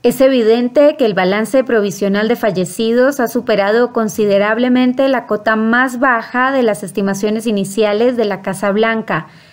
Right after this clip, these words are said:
que proyectó en el mejor de los casos entre cien mil y doscientos cuarenta mil muertes a causa de la pandemia.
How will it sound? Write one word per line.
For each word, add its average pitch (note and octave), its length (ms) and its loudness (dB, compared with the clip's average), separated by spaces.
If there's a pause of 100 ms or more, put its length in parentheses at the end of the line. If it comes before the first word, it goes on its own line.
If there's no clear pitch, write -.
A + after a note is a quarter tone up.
(200)
que G3 80 -4
proyectó F#3+ 540 0
en A3+ 100 2
el A3+ 120 0
mejor A#3 480 0
de B3+ 120 2
los G#3+ 200 -2
casos A#3 520 0
entre G3+ 280 -2
cien G3 380 -2
mil B3+ 380 2
y A#3+ 100 0
doscientos A#3 800 -2
cuarenta G3+ 400 -2
mil G#3 160 0
muertes A3 560 -2
a B3+ 100 -6
causa G#3 320 0
de G#3 80 2
la G3+ 160 -4
pandemia. F#3+ 580 -2